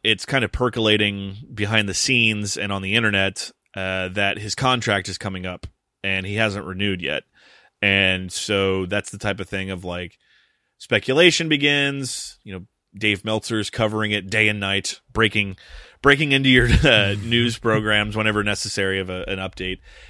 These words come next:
And so they kinda turn that into a storyline of C M Punk becomes the number one contender to face John Cena for the W W E Championship at Money in the Bank in Chicago, Illinois.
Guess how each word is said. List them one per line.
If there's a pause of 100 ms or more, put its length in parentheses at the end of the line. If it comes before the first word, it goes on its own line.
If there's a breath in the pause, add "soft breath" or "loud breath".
(180 loud breath)
And (220)
so (600)
they
kinda
turn
that
into
a
storyline (220)
of
C
M
Punk
becomes
the
number
one
contender (480 soft breath)
to
face
John
Cena (320)
for
the
W
W
E
Championship
at
Money
in
the
Bank
in
Chicago,
Illinois.